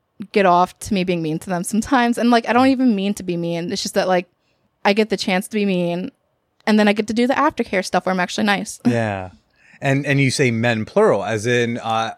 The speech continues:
Speaker 2: are there other men besides this, uh, military cuck?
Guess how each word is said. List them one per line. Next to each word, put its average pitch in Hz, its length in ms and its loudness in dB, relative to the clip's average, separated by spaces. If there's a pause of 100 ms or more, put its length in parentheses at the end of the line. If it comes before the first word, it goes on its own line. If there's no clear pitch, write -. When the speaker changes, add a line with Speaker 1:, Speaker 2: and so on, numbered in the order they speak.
Speaker 2:
are 123 60 -10
there 120 280 0
other 117 200 0
men 113 240 0
besides 107 640 0
this, 110 260 -6
uh, 107 220 2 (240)
military 117 600 2
cuck? - 440 -10